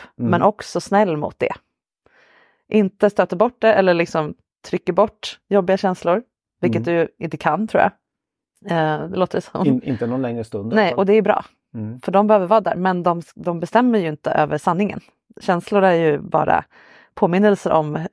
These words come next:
Speaker 2: hur, hur din tolkning brukar se ut. De berättar ingenting om situationen utanför dig.
Speaker 1: Nej, nej, precis. Och det här är ju, ehm, återigen kopplat till, till det här med poly, eh, alltså
Speaker 2: Mm.
Speaker 1: att, att, eh, någonting som man påminns om så gott som dagligen, det är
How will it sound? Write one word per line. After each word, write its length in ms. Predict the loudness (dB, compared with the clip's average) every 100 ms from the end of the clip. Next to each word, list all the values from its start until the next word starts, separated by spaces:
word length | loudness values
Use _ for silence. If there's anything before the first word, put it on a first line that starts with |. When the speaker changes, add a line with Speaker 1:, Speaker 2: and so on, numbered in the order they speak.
| -12
Speaker 2:
hur, 560 | -6 -2 -2 -2 -4 0
hur 120 | 0
din 360 | 0 0 -4 -2
tolkning 380 | -2 0 0
brukar 260 | 2 0 0
se 120 | 0
ut. 180 | 0 -2
De 140 | -4 0
berättar 280 | -2 0 0
ingenting 420 | 0 0 0 0
om 220 | -4 -4 _ _ _
situationen 440 | -4 -2 0 0 0
utanför 340 | 0 -4 0
dig. 100 | -2 -4 _ _ _ _ _
Speaker 1:
Nej, 260 | -2 -2 -2 -8 -2
nej, 160 | 0 0
precis. 240 | -2 -2
Och 160 | 0 0
det 80 |
här 180 | 2 4
är 40 | 4
ju, 160 | 2 0 -4 _ _ _ _ _ _ _
ehm, 380 | -10 -8 -8 -14 -20 -4
återigen 540 | -4 0 2 2 0
kopplat 400 | -2 -6 -2 -2
till, 400 | 0 0 -2 -8 -4
till 200 | 0 2
det 60 |
här 80 | 2
med 140 | 0
poly, 260 | 0 2 2
eh, 340 | 2 0 0 4
alltså 140 | 6
Speaker 2:
Mm. 120 | 6
Speaker 1:
att, 140 | 2 -2
att, 320 | -2 -2 -2
eh, 480 | 0 0 -2 -4 -10 -8
någonting 300 | -2 -2 -2
som 100 | 0
man 100 | -2
påminns 380 | 0 -2 -2 -4
om 280 | -4 -4 -6 -10 -12 -12 -12 -10
så 140 | -8
gott 140 | -6 -2
som 140 | 0
dagligen, 440 | 2 0 0 0
det 60 |
är 40 | 2